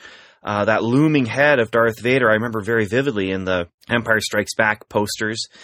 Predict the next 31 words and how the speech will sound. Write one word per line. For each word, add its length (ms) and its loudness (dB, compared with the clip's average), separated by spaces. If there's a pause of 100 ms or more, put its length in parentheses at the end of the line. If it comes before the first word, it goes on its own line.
(360)
and 520 2
on 240 -2
other, 420 0
uh, 300 2 (240)
covers 580 2
and 260 -2 (200)
magazines 960 -4
and, 300 -6
and 220 0
all 160 2
sorts 220 -2
of 60 -12
things 200 -4
like 140 -4
that. 320 0
But, 200 0 (540)
um, 460 0
this 160 0 (1000)
giant 600 0
head 380 0
of 80 -2
Darth 260 0
Vader 360 2
with 140 -2
the 80 -6
giant 440 -2
hands 500 -2
reaching 380 -6
out 280 0 (500)
for 140 0
the, 480 2